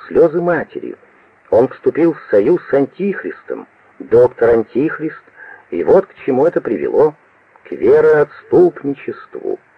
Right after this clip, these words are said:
к аду. Отец заметил перемену в настроении мальчика. Странный, взбалмошный ребёнок. После солнечного удара он стал совсем грустным.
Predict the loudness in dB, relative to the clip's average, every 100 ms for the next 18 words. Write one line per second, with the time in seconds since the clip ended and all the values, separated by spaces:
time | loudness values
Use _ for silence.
0 | _ -12 -6 -4 -4 -6 -12 -12 _ _
1 | _ _ _ _ _ _ _ _ -4 -4
2 | 0 0 2 2 2 2 2 -2 0 -2
3 | 0 0 0 -2 -6 -2 -2 0 -2 -2
4 | -4 -6 -10 -6 -6 -6 _ _ _ _
5 | _ _ _ _ _ -20 -12 -4 -2 -2
6 | -4 -8 -12 -16 _ _ _ -20 -10 -2
7 | 0 0 -4 -6 -4 -2 0 -2 -2 -14
8 | _ _ _ _ _ -2 0 0 2 4
9 | 4 0 -6 -6 -4 -2 0 0 -4 _
10 | _ _ -2 -2 2 0 2 -2 -4 -6
11 | -2 -2 -2 -6 -12